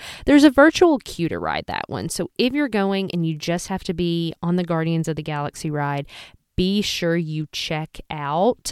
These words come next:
how that virtual queue is working,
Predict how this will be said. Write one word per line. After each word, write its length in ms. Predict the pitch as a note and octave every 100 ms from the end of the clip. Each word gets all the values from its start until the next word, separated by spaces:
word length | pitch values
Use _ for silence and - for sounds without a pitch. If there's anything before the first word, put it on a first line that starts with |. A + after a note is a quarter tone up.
| -
how 320 | - - E3+
that 180 | E3+ E3+
virtual 480 | D#3+ D#3 - D#3+ D3+ -
queue 420 | - D#3+ D#3+ D3+
is 240 | - D3+ E3+
working, 760 | F#3+ A#3+ B3 - B3 A#3+ A#3+